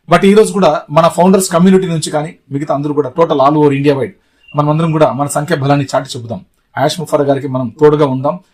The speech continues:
We stand with Ash Mufareh sir and on passive family members. రైట్? మనందరం కూడా ఒకరికొకరు తోడుగా ఉండి ఈరోజు సంఖ్యా బలాన్ని చాటి చెబుదాం. యాష్ ముఫారా గారు ఆ సంఖ్యా బలాన్ని చూసి ఉత్సాహంగా, ఆసక్తితో మన ముందుకు వచ్చి ఆయన శుభాకాంక్షలు చెప్పాలని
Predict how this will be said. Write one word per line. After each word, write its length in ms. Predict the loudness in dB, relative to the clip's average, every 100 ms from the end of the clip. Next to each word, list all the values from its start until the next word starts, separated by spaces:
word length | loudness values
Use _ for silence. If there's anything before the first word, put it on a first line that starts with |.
| _ -6
We 80 |
stand 300 | -2 0 0 0
with 100 | -2
Ash 340 | -2 -4 -4
Mufareh 260 | -6 -6 -6
sir 240 | -6 -6
and 120 | -6 -8 -14 _ _ -8
on 40 |
passive 400 | -8 -8 -10 -8
family 240 | -10 -8 -8
members. 340 | -10 -10 -4
రైట్? 160 | -2 -2 -4 _ -2
మనందరం 300 | 0 0 0
కూడా 140 | 0
ఒకరికొకరు 420 | 0 0 -2 -4 0
తోడుగా 240 | 2 2 0
ఉండి 220 | 0 -2
ఈరోజు 340 | 2 2 0
సంఖ్యా 300 | -4 -4 -4
బలాన్ని 260 | -2 -2 -2 -6
చాటి 120 | -6
చెబుదాం. 320 | -6 -6 -8 -10 _ _ _ _ _ _ _
యాష్ 240 | 0 2 2
ముఫారా 260 | 0 0
గారు 320 | 2 2 2 0
ఆ 80 | -2
సంఖ్యా 320 | -2 -4 -4
బలాన్ని 280 | -2 -2 -2 -4
చూసి 320 | -4 -4 -6 _ _
ఉత్సాహంగా, 540 | -14 -2 0 2 0 0
ఆసక్తితో 460 | 0 -2 -2 -4
మన 140 | -2 -2
ముందుకు 320 | -4 -2 -4
వచ్చి 300 | -4 -6 -8 _ _ _ _
ఆయన 220 | -2 -2
శుభాకాంక్షలు 560 | -2 -2 -2 -2 -4 -4
చెప్పాలని 500 | -4 -4 -4 -4